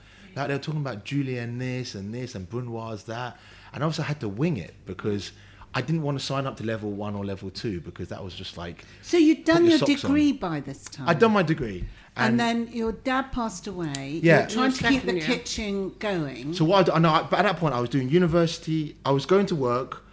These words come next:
Speaker 1: going to university 'cause, you know, when you go to L S E, you only go up to, like, three hours a week or whatever it is. Then I'd go to work. Then I'd go to evening college twice a week. Then I'd go back to work again.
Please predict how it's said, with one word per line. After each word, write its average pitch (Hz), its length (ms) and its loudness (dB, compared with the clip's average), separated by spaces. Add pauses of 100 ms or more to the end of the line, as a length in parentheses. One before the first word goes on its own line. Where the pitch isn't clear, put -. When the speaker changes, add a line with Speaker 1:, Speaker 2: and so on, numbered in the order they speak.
(160)
Speaker 1:
going 175 220 4
to 170 80 -2
university 143 540 2
'cause, 104 260 -8
you 131 80 -6
know, 101 80 -4
when 117 140 -4
you 110 60 -4
go 113 80 0
to 101 120 -6
L 104 100 -6
S 95 140 -10
E, 98 60 -10
you 101 60 -4
only 104 120 -6
go 107 140 -6
up 90 140 -12
to, 92 60 -12
like, 80 180 -10
three 95 260 -8
hours 82 240 -8
a 80 40 -12
week 80 240 -12
or 78 60 -14
whatever 76 200 -14
it - 80 -18
is. 78 240 -14 (500)
Then 127 100 -4
I'd 123 160 -4
go 160 160 4
to 165 140 -2
work. 107 440 -6 (140)
Then 127 140 -4
I'd 123 180 -4
go 160 200 4
to 165 140 -4
evening 131 340 -2
college 90 360 -8
twice 104 240 -8
a 98 80 -8
week. 98 240 -6
Then 101 100 -10
I'd 101 140 -10
go 117 140 -2
back 104 200 -8
to 110 80 -12
work 101 220 -8
again. 107 360 -8